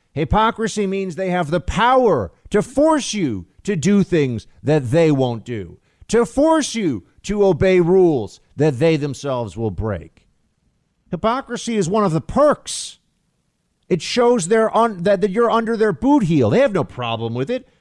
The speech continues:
You can cry about hypocrisy all day. They have the power. It's like Pompey Magnus in ancient Rome. "Do not quote laws to men with swords." Don't quote hypocrisy to the woke left. They don't give a crap.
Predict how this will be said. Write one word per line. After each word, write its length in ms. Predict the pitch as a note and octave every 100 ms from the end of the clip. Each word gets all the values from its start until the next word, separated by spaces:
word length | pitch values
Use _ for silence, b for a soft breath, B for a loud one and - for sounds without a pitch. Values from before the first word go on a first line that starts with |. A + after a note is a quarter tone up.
| _
You 80 | -
can 140 | A3+ F3
cry 300 | - F#3+ G3+
about 200 | G3 F#3+
hypocrisy 580 | F3 F#3+ G3 G3 G3+
all 180 | G3+ G3
day. 340 | F#3+ C4 G3+ - _
They 300 | A2+ C#3+ A3
have 240 | G#3 G#3+ E3+
the 100 | A3
power. 540 | G#3+ A#3 G#3 A2+ - _ _ _ _
It's 120 | _
like 220 | G#2+ G#2+ -
Pompey 420 | F#3+ G3+ G3 F#3+
Magnus 520 | F3 F#3 E3 F3+ -
in 80 | A#2+
ancient 360 | D#3+ F3 E3+
Rome. 320 | D3+ F#3 A#2+ G2+
"Do 140 | B2
not 320 | F#3 G3 G3+ -
quote 340 | D3+ G3 F3
laws 560 | D#3 G3+ A#3+ B3 A#3+ -
to 120 | C#3+
men 280 | D#3 A3 A#3
with 140 | A3+
swords." 800 | - - F3 A2 D#2 - - - _ _ _ _ _ _ _ _ _ -
Don't 240 | G#3+ C4
quote 300 | - B3+ A#3
hypocrisy 960 | F3 D3+ A#3+ C4+ G3+ E3 D#3 D#3+ E3+ F#3 _
to 120 | -
the 80 | E3
woke 320 | D#3 A3 F#3+
left. 420 | D#3+ B3 G#3 F3 - _
They 260 | G#2+ C#3 C#4
don't 160 | C#4+
give 160 | C4 B3+
a 80 | -
crap. 420 | - F2 -